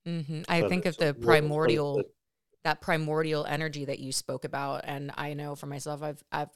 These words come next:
Speaker 1: absolutely had experiences where I'm suddenly feeling like I'm, like, back as at, like, Eve, like, the moment of, like, you know, really far out there, but that, but I had never heard that from anywhere. I wasn't consciously ever thinking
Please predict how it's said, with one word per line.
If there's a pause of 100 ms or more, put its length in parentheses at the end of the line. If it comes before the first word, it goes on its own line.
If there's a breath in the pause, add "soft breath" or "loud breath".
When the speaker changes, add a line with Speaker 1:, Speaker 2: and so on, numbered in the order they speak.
Speaker 1:
absolutely
had
experiences
where
I'm
suddenly
feeling
like (260 loud breath)
I'm,
like,
back
as
at,
like, (120)
Eve,
like,
the
moment
of, (320 soft breath)
like,
you
know,
really
far
out
there,
but
that, (340 soft breath)
but
I
had
never
heard
that
from
anywhere.
I
wasn't (400)
consciously
ever
thinking